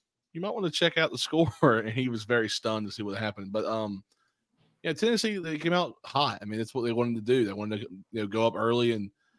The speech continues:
hopefully just keep scoring. And that second half just didn't look like have anything going. The run, the run game was just stopped the whole second half. And Joe Milton was your leading r-, rusher at the end of the game.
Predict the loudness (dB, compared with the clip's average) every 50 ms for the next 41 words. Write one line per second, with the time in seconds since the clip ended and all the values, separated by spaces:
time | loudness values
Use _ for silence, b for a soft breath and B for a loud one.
0 | _ _ _ _ _ _ 2 2 2 4 2 0 0 -2 -4 -4 -6 -4 -4 -4
1 | -2 0 2 2 2 2 0 -2 -4 -4 -4 -4 -4 -4 -2 -2 -2 -4 -4 -6
2 | -10 -12 -12 -16 -6 -2 -2 -2 0 -2 -2 0 -2 -2 0 0 -2 -2 0 -2
3 | -2 0 0 -2 -2 -2 -2 -2 -2 -4 -4 -6 -4 -4 -4 -4 -4 -4 -2 -2
4 | -2 0 0 0 -2 -2 -4 -6 -6 -6 -6 -4 -2 -2 -2 -2 -2 -4 -4 -2
5 | -4 -2 -2 -4 -4 -4 -2 -2 -2 -2 -2 -2 -6 -2 0 0 2 4 2 2
6 | 2 0 -4 -4 -4 -4 -4 -4 -4 -6 -8 -8 -8 -2 -2 -2 -2 -2 -6 -10
7 | -10 -12 -12 -12 -14 -12 -10 -10 -12 -12